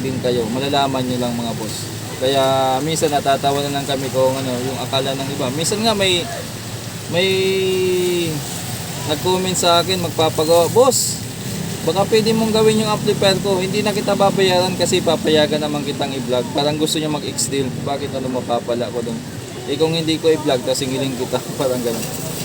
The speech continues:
So, hindi ako pumayag. Kasi wala naman na, wala naman ako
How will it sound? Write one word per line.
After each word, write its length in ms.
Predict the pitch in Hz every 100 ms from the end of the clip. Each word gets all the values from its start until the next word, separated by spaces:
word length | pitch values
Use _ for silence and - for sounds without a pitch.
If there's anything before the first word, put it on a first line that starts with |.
| -
So, 120 | -
hindi 120 | 175 214
ako 180 | 208
pumayag. 540 | 196 170 156 143 180 156 - - - - - - -
Kasi 200 | 180 175
wala 240 | 220 220 214
naman 240 | 214 214
na, 120 | 214 208 202 196 196 - 175
wala 180 | 185 196
naman 200 | 196 202
ako 160 | 202